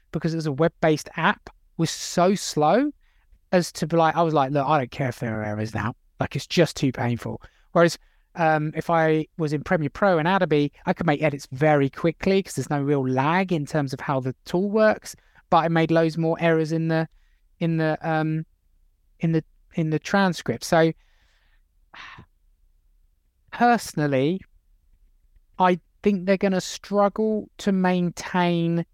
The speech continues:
applications and tools that they can keep unique.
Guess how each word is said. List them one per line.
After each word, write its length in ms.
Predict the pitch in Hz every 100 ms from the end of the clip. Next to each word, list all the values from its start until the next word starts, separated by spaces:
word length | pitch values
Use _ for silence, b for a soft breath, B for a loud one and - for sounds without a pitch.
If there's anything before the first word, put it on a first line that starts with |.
| _ _ _ -
applications 1400 | 175 - - - - 190 165 - 139 127 151 - - - _ _ _ _ _ _ -
and 220 | 156 147
tools 680 | - 202 165 131 131 156 -
that 140 | - 147
they 160 | 156
can 200 | 143 -
keep 380 | - - 147 -
unique. 480 | 139 131 123 - -